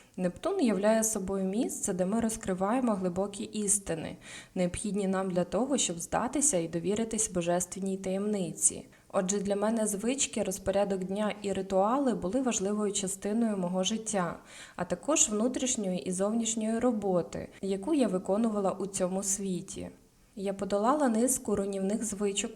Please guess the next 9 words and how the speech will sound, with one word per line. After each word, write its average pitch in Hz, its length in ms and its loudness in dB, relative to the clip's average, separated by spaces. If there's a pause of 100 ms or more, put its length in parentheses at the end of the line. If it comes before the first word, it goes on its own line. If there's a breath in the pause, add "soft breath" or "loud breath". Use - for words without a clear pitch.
(100)
у 226 120 -4
своєму 196 520 0
житті. 190 560 -4 (560 loud breath)
Я 180 120 -2
перестала 233 540 4
переїдати, 170 880 -2 (120)
випивати, 175 1000 0
вживати 185 580 2
наркотики, 180 920 -2